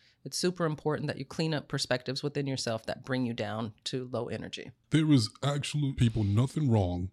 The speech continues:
Speaker 2: with experiencing emotions.
Speaker 1: Very true.
Speaker 2: You can feel sad. You can feel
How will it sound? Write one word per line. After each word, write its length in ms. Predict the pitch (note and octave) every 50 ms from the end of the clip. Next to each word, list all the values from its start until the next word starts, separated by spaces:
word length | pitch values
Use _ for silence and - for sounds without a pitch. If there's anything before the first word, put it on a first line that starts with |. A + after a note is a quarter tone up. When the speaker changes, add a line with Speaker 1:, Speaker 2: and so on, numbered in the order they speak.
| _ _ _ _ _ _ _ _
Speaker 2:
with 140 | C3 B2 G2
experiencing 600 | G2+ - - - B2 A2 A2 A2 G2+ - - G2+
emotions. 540 | G2+ G2 G2+ F#2+ F#2+ - - - D3+ C#3 C#3
Speaker 1:
Very 320 | C#3 C#3+ C3+ C3 B2+ C3 B2
true. 320 | - - - - - A2 A2 - _ _ -
Speaker 2:
You 100 | A#2 A2
can 160 | G#2+ - D3+
feel 260 | B2+ - - F3+ F3 E3
sad. 560 | - - - - D3 B2 G2 F#2 F2+ - - - _ _ _ _ _ _ _
You 100 | - G#2
can 100 | - A2+ G#2+
feel 320 | - - F3 D#3+ D3